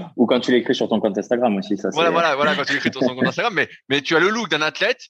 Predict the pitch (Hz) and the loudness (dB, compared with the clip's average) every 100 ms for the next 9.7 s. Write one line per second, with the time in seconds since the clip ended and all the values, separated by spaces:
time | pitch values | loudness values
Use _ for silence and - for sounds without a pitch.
0 | _ _ - 196 190 175 180 165 196 180 | _ _ -4 -2 0 0 0 2 2 2
1 | - - 233 - 135 - 143 139 _ _ | -2 -4 -4 -2 -2 0 -2 -2 _ _
2 | - 135 147 147 143 202 220 107 107 - | -8 -4 -4 -6 -2 0 0 2 4 2
3 | - - - - 202 196 147 156 117 123 | -4 -10 -12 -2 0 2 4 4 2 2
4 | - 196 220 196 143 131 127 127 117 233 | 2 2 4 2 4 4 4 2 0 -4
5 | - - - - 127 123 117 113 113 117 | -12 -20 -16 -2 2 4 4 2 2 2
6 | 127 131 165 190 175 131 214 139 - 135 | 0 0 0 0 0 -6 -8 -6 -8 0
7 | 160 143 123 117 127 135 139 139 135 139 | 2 4 4 2 -2 -2 0 0 0 0
8 | 135 147 127 127 120 113 117 113 113 120 | 0 -2 -4 -6 -2 0 2 0 0 0
9 | 135 123 98 92 87 98 | 2 4 4 2 2 -2